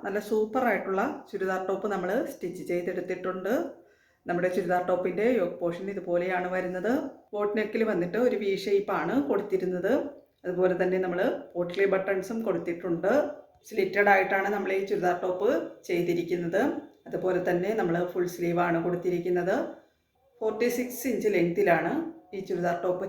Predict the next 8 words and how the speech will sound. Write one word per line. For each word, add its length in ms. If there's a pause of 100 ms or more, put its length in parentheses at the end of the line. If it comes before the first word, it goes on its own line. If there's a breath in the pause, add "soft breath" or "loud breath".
ചെയ്തിട്ടുള്ളത്. 600 (760)
നമ്മുടെ 280
സാരി 340
വെച്ചിട്ടുള്ള 440 (580 loud breath)
നല്ല 280 (160)
ലേറ്റസ്റ്റ് 580 (380)
ട്രെൻഡിങ് 500
മോഡലിലുള്ള 720